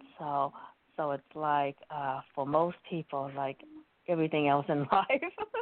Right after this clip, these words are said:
So we're gonna release any and all traumas with receiving that's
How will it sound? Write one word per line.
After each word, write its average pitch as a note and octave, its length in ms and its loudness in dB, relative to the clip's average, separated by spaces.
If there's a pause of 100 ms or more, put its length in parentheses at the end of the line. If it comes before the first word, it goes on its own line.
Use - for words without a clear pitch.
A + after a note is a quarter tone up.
(540)
So A3 120 -8
we're G3+ 180 -10
gonna F#3+ 140 -10
release E3+ 380 -10 (1300)
any F3+ 260 -6
and D#3 140 -6
all D3+ 220 -4 (260)
traumas D#3 520 -4
with C#3+ 320 -10 (260)
receiving E3 420 -6
that's C#3 200 -4